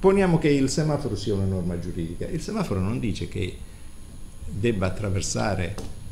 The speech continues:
Giuseppe, Ferdinando, Maria, Giovanna. Il semaforo dice che colui il quale si trova in una determinata situazione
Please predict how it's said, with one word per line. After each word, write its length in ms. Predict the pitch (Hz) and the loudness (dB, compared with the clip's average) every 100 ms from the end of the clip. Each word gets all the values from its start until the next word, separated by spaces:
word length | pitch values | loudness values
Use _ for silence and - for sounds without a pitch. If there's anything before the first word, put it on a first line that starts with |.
| - | -8
Giuseppe, 600 | 92 98 120 117 - - 90 | -4 0 2 2 2 -4 -2
Ferdinando, 720 | 98 85 95 107 104 92 87 | -2 0 2 4 2 2 0
Maria, 520 | 92 98 107 95 87 | 0 2 4 4 2
Giovanna. 640 | 82 92 101 95 90 90 - | 2 2 2 2 0 -2 -4
Il 160 | - | -4
semaforo 360 | - 302 240 214 | -2 -2 0 0
dice 220 | 95 - | 0 0
che 160 | 151 147 | -2 0
colui 320 | 180 190 101 | 2 4 2
il 100 | 98 | 2
quale 240 | - 135 | 0 0
si 160 | 92 95 | 0 -2
trova 240 | 139 90 | -2 0
in 60 | 90 | 0
una 180 | 101 113 | 0 -2
determinata 640 | 131 160 156 135 87 85 | -2 -2 0 2 0 -2
situazione 560 | - - 113 - 82 | -4 -4 -4 -2 -2